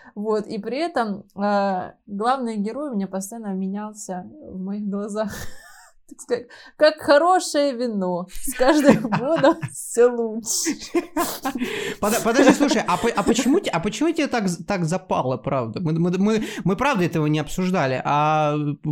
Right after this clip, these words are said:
Speaker 2: почему действительно тебе так заходил текст?
Speaker 1: Э, я не знаю, но там настолько вот хоть один там есть неколоритный персонаж.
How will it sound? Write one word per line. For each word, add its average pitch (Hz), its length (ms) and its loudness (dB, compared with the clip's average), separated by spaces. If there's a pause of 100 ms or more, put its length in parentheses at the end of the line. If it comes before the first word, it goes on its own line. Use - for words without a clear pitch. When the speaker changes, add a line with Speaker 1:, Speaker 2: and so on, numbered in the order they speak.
Speaker 2:
почему 226 300 0
действительно 156 380 0
тебе 135 120 -4
так 131 160 -2
заходил 131 440 -4
текст? - 360 -6 (1300)
Speaker 1:
Э, 220 420 0
я 269 280 0
не 302 140 -2
знаю, 240 420 0
но 208 100 -2
там 294 240 -2
настолько 311 480 -4
вот 208 240 -6 (320)
хоть 330 300 -4
один 247 400 -2
там 196 180 -2
есть 302 360 -6
неколоритный 226 840 -4
персонаж. 202 800 -8